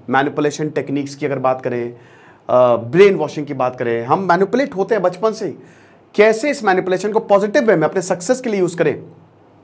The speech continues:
बीस घंटे से ऊपर सेशंस होंगे। डॉक्टर मयूरिका दास, जिनको already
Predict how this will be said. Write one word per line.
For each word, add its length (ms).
बीस 280
घंटे 300
से 120
ऊपर 640
सेशंस 400
होंगे। 280
डॉक्टर 320
मयूरिका 360
दास, 460
जिनको 200
already 460